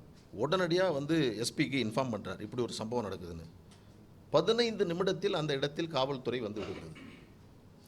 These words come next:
இங்க வந்து இங்க நடந்த சம்பவம் என்ன அப்படிங்கிறத கட்டுக்குள்ள கொண்டு வராங்க. ஒவ்வொரு நிகழ்வையும் பார்க்குறாங்க.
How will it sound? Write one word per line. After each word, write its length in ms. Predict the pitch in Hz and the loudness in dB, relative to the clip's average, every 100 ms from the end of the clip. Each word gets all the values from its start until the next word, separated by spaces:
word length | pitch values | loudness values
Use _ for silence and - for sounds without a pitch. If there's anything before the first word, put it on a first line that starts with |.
| - | -8
இங்க 140 | 101 | -2
வந்து 440 | 117 135 135 175 - - - - | 0 2 2 2 -4 -18 -20 -12
இங்க 140 | 110 110 | -4 -2
நடந்த 260 | 120 123 | 0 -2
சம்பவம் 380 | 113 107 120 117 | -2 -4 -2 -2
என்ன 180 | 107 113 120 | -2 -4 -6
அப்படிங்கிறத 480 | - 120 117 117 | -4 -4 -2 -2
கட்டுக்குள்ள 440 | 127 113 131 120 113 | -2 -4 -2 -2 -2
கொண்டு 180 | 107 113 | -2 -2
வராங்க. 400 | 101 95 98 120 - - - - - | -2 -4 -6 -8 -12 -20 -20 -20 -8
ஒவ்வொரு 380 | 104 135 151 131 | -6 0 0 2
நிகழ்வையும் 440 | 110 123 127 120 | 0 -2 -2 -2
பார்க்குறாங்க. 420 | 104 101 92 87 | -4 -4 -8 -6